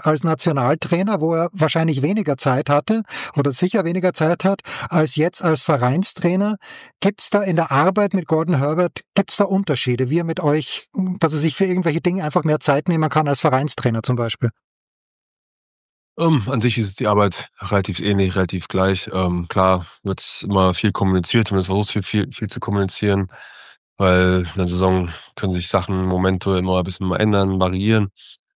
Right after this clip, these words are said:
Speaker 2: Aber am Ende so von der Idee her, von der Art und Weise ist es eigentlich sehr, sehr simpel gleich.
Speaker 1: So, du sprichst die Nationalmannschaft an, die spielt am Samstag in Ulm gegen Israel, dann geht es nach Zypern. Die Jungs aus der N B A sind naturgemäß nicht dabei.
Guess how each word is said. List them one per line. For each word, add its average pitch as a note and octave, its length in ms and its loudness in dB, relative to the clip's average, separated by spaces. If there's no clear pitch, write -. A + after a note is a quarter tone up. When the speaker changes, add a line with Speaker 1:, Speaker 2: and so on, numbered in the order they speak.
Speaker 2:
Aber F2 560 4
am F2 140 -2
Ende F#2 260 0
so E2 160 -4
von F2+ 180 -2
der F2 100 0
Idee F#2+ 320 0
her, F2+ 220 4
von F2+ 200 -4
der F2+ 80 0
Art F#2+ 100 -4
und F2 180 -6
Weise E2 300 -4
ist F#2 60 -8
es F2 100 -10
eigentlich F2+ 220 -8
sehr, F2+ 160 -6
sehr G2 180 -8
simpel F2 480 -8
gleich. E2+ 280 -6
Speaker 1:
So, E3 120 2
du C#3+ 80 2
sprichst - 260 0
die G#3 60 0
Nationalmannschaft F3+ 640 0
an, E3+ 140 2
die G#3+ 80 -2
spielt G3 260 -2
am E3 140 0
Samstag F3 560 0
in G3 240 0
Ulm G3 300 0
gegen E3 220 -2
Israel, G3 580 0
dann F3 280 2
geht E3 280 -2
es F3+ 180 0
nach C#3 180 2
Zypern. G3+ 600 0
Die F3 100 0
Jungs F3+ 240 -2
aus F3+ 120 2
der F3+ 140 0
N E3 160 0
B D#3+ 300 0
A G3+ 40 -2
sind F3+ 320 -2
naturgemäß D#3 640 0
nicht D3+ 240 0
dabei. D#3+ 400 2